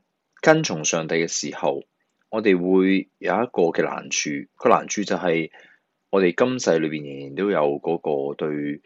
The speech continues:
生活上面嗰種嘅渴求，對事物上面嗰種嘅幻想，一種嘅渴望。嗰啲嘅藉口可能係話：「哈，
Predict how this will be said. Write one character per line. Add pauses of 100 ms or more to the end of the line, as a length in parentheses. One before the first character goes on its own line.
(400)
生
活
上
面
嗰
種
嘅
渴
求， (120)
對
事
物
上
面
嗰
種
嘅
幻
想，
一
種
嘅
渴
望。 (1400)
嗰
啲
嘅
藉
口
可
能
係
話：
「哈，